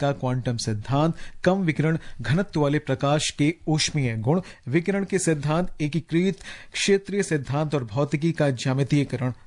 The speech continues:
शामिल हैं। आपको बता दें कि आइंस्टीन ने पचास से अधिक शोध पत्र और विज्ञान की किताबें लिखी थी। वर्ष उन्नीस सौ निन्यानवे में टाइम पत्रिका ने उन्हें शताब्दी पुरुष के नाम से घोषित किया और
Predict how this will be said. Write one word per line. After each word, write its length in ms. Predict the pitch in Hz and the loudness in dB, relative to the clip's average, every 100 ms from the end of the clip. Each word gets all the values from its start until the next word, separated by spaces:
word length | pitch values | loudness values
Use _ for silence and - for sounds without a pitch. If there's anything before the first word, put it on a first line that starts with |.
| - | -8
शामिल 340 | - 151 127 117 | 0 2 2 2
हैं। 180 | 117 - | 2 0
आपको 260 | 120 - 120 | -4 -4 -6
बता 200 | 117 151 | -2 0
दें 120 | 165 | 0
कि 160 | 165 196 - - - | 0 -2 -2 -8 0
आइंस्टीन 500 | 214 180 - 226 226 | 0 0 0 0 2
ने 120 | 220 214 | 0 0
पचास 420 | 156 - 160 175 | 0 2 2 0
से 100 | - | 0
अधिक 220 | 131 139 - | 0 0 -2
शोध 400 | - 143 143 127 | 0 2 2 2
पत्र 260 | - - 151 | -2 -2 0
और 100 | 151 | 2
विज्ञान 460 | 127 110 131 135 147 - | 0 -2 0 0 0 2
की 180 | 135 131 | 2 2
किताबें 400 | 135 117 113 123 | 0 0 -2 -2
लिखी 340 | 120 120 - 156 | 0 -2 2 2
थी। 160 | 175 180 - - | 4 0 -6 0
वर्ष 300 | 170 208 - - | 2 2 0 -2
उन्नीस 360 | 175 220 233 - | 0 2 0 0
सौ 80 | |
निन्यानवे 520 | 160 131 131 147 147 147 | 0 0 0 0 0 0
में 120 | 156 - | 0 0
टाइम 200 | 135 127 117 | 0 0 0
पत्रिका 400 | 131 - 165 175 | -2 0 0 2
ने 140 | 175 180 | 2 2
उन्हें 220 | 131 139 - - - - | 2 2 0 -10 -6 0
शताब्दी 480 | 165 170 185 165 170 | 2 2 0 0 -2
पुरुष 380 | 127 131 - - - | 2 0 0 -6 -2
के 180 | 135 135 | 2 2
नाम 260 | 120 117 120 | 2 -2 -2
से 80 | 135 | -4
घोषित 400 | - 135 135 120 | -2 0 0 0
किया 200 | 127 123 - - - | -2 -2 -4 -12 -2
और 280 | 139 143 | 0 2